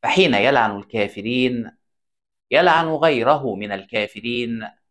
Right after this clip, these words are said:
ويلعن نفسه أيضا. وفي الآخرة حين تنجلي الحقيقة قال الله تعالى: "كلما دخلت أمة لعنت أختها"، فهم مطرودون من رحمة الله تعالى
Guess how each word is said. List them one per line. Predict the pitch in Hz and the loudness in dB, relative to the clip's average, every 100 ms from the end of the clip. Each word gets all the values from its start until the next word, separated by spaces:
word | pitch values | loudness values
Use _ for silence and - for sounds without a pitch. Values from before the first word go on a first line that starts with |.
| _ _ _ _ _ | _ _ _ _ _
ويلعن | - 165 180 127 107 98 | 4 6 6 2 0 -6
نفسه | 101 - 117 110 101 98 | -8 -6 -8 -4 -4 -2
أيضا. | 92 90 92 90 90 _ _ _ _ _ _ | -4 -6 -4 -4 -6 _ _ _ _ _ _
وفي | 120 156 185 | 4 4 4
الآخرة | 165 151 156 156 151 110 95 _ _ _ _ _ _ | 4 4 2 2 0 0 -2 _ _ _ _ _ _
حين | - 196 165 104 | 0 2 4 2
تنجلي | 95 92 101 135 | -2 -2 0 2
الحقيقة | 117 - 107 - 135 - 139 - _ _ _ _ | 0 2 0 2 -2 0 -2 -2 _ _ _ _
قال | 156 135 | 2 4
الله | 92 98 127 110 | 2 0 0 0
تعالى: | 92 104 127 123 117 117 110 - _ _ _ _ _ _ | -2 0 2 4 4 2 0 -10 _ _ _ _ _ _
"كلما | 165 165 170 185 147 | 2 4 4 4 2
دخلت | - - 120 101 - 101 | 0 -2 -4 -6 -6 -12
أمة | 98 95 127 - 143 101 | -12 -6 -6 -4 -8 -6
لعنت | 95 123 117 104 113 - - | -2 -2 -2 -4 -10 -12 -14
أختها"، | 117 - - 101 90 104 - - - - _ _ _ _ - | -12 -10 -10 -8 -6 -6 -8 -14 -20 -20 _ _ _ _ -2
فهم | 135 202 | 2 4
مطرودون | 190 180 143 123 113 131 147 123 | 2 0 0 0 0 0 0 -2
من | 101 | -4
رحمة | 92 139 - 107 101 | -2 -4 -4 -10 -10
الله | 98 110 120 101 | -4 0 0 0
تعالى | - 104 113 117 110 110 110 107 | -2 0 2 2 0 0 -2 -6